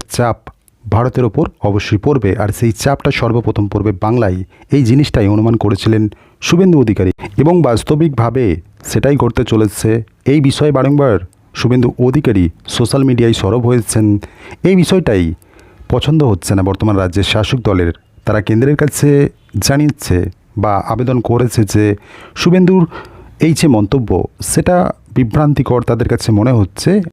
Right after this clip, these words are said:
অতএব কেন্দ্রের পক্ষ থেকে এমন কিছু ব্যবস্থা নেওয়া হোক যাতে শুভেন্দু অধিকারী এই সমস্ত মন্তব্য থেকে বিরত থাকে। এই আবেদন জানিয়েছে গ্রেকো বা ইনরা। তবে বাংলাদেশে যখন এই টালমাটল পরিস্থিতি, তখন বিএসএফও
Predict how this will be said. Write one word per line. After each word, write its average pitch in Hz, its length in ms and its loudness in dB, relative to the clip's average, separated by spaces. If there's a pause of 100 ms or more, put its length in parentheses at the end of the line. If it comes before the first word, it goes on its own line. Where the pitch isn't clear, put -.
(140)
অতএব 214 300 0
কেন্দ্রের 165 380 2
পক্ষ 123 280 0
থেকে 117 200 0
এমন 135 220 2
কিছু 139 360 0
ব্যবস্থা 120 340 0
নেওয়া 113 240 2
হোক 170 200 -2
যাতে 110 240 -2
শুভেন্দু 170 460 2
অধিকারী 127 600 2
এই 165 120 4
সমস্ত 175 400 0 (240)
মন্তব্য 135 400 0
থেকে 143 200 0
বিরত 175 280 2
থাকে। 95 380 -2 (100)
এই 143 140 2
আবেদন 139 280 2
জানিয়েছে 120 560 0 (380)
গ্রেকো 175 480 2 (360)
বা 196 160 2
ইনরা। 95 400 2 (400)
তবে 175 160 -2
বাংলাদেশে 156 520 2
যখন 139 280 0
এই 139 100 2
টালমাটল 113 600 0 (160)
পরিস্থিতি, 110 800 0 (280)
তখন 147 440 2 (540)
বিএসএফও 113 640 0